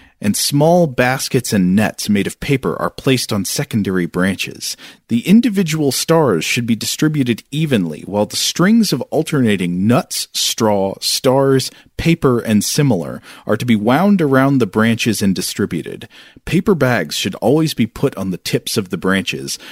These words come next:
ideally beneath the lights. At the top of the tree, one customarily puts a large star made of cardboard covered with golden paper,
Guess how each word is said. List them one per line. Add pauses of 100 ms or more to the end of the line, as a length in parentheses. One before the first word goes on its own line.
(140)
ideally
beneath
the
lights. (300)
At
the
top
of
the
tree,
one
customarily
puts
a
large
star
made
of
cardboard
covered
with
golden
paper,